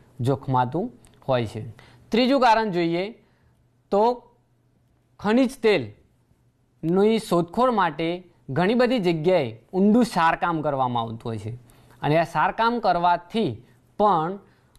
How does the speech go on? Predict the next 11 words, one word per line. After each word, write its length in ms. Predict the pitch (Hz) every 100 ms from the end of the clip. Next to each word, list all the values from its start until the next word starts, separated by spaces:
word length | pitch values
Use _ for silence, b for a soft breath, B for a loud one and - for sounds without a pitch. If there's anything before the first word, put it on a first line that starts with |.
| _ -
મૃદાવરણ 680 | 139 151 214 220 214 214 180
જે 160 | 170
છે 320 | 165 160 165 160 -
એ 80 | 175
મૃદાવરણ 800 | 175 139 135 131 127 123 151 240 - b b b -
જોખમાતું 680 | 120 165 165 151 135 117 117
હોય 180 | 113 110
છે. 240 | 117 120 - b b -
એટલે 380 | 202 247 247 -
આમ 380 | 180 220 240 240 _ _ _ _ _ _ _ _ _ _ _ _ -
મૃદાવરણ 720 | 147 151 175 240 247 247 254